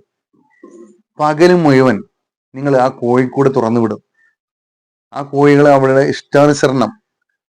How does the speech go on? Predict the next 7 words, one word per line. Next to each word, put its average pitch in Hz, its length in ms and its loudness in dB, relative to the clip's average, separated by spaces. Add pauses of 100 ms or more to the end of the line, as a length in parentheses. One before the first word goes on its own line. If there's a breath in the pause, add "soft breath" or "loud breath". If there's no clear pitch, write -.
(120)
പറമ്പിലെല്ലാം 131 840 0 (120)
നടക്കും. 123 400 -4 (640)
വേണ്ട 127 300 -6
തീറ്റ 131 280 -4
അവർ 127 120 2
സ്വയം 127 340 -2
കണ്ടെത്തും. 127 440 -4